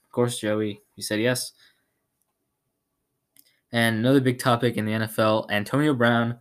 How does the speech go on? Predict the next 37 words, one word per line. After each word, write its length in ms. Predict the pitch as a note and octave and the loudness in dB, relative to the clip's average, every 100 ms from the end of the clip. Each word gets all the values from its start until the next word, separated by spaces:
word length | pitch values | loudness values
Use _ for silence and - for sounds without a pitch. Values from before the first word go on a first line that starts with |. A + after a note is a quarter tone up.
| _ | _
suspended 560 | - A2+ - B2+ C3 - | -8 -8 -2 2 2 0
eight 220 | A2+ A#2+ | -2 -4
games 580 | A#2+ A2+ A2+ A2+ A2+ - _ _ - | -2 -2 -2 -4 -8 -12 _ _ -4
by 240 | G#2+ A2+ | 0 2
the 100 | A2+ | 2
league. 400 | A2 A2+ A2+ A#2 - _ _ _ _ _ _ _ _ _ _ _ | 2 2 0 -4 -16 _ _ _ _ _ _ _ _ _ _ _
And 420 | A2 G#2+ G#2+ G#2+ G#2 | -2 0 0 -2 -4
you're 140 | A2 | -2
probably 320 | C3 A#2+ A2 | 2 4 2
thinking, 320 | G#2 A2+ A2 | -2 -6 -4
"Wait 100 | A2 | -2
a 60 | G#2+ | -2
second, 480 | A#2 G2+ G2+ G2+ A2+ | -2 -2 -2 -4 -6
Antonio 400 | G#2 - A#2 G#2 | -6 -2 0 0
Brown. 460 | G2+ G#2+ G2+ F#2+ - _ | 2 0 0 -4 -12 _
Now 120 | G2+ | -4
that's 260 | G2 G2+ - | -2 -2 -2
a 20 | |
name 200 | G#2+ G#2+ | -2 -2
I 60 | G2+ | -2
haven't 220 | B2 A2 | 0 0
heard 180 | A#2+ A2+ | 0 0
in 80 | G#2 | 2
a 60 | |
long 280 | G2+ G#2 G#2+ | 0 0 -2
time." 460 | - A2 G#2 G2 - _ _ _ _ _ _ | -4 -4 -4 -6 -12 _ _ _ _ _ _
Yeah, 240 | A2+ A2+ A2 | 2 4 6
that's 160 | A2 | 4
because 540 | - A#2 A#2+ A2 G#2+ G#2 | -2 -2 0 0 -2 -6
the 100 | G2+ | -2
guy 440 | G#2 G#2 G#2 G2+ - _ - | 0 0 0 -4 -12 _ -8
isn't 220 | G#2 A2 | -6 -4
signed 300 | - A2+ A2+ | 0 2 2
with 120 | G#2 | -2
anyone 240 | G#2 G2+ G2+ | -4 -2 -2
right 160 | G2+ | -2
now. 380 | G2 F#2+ F#2+ | -4 -6 -6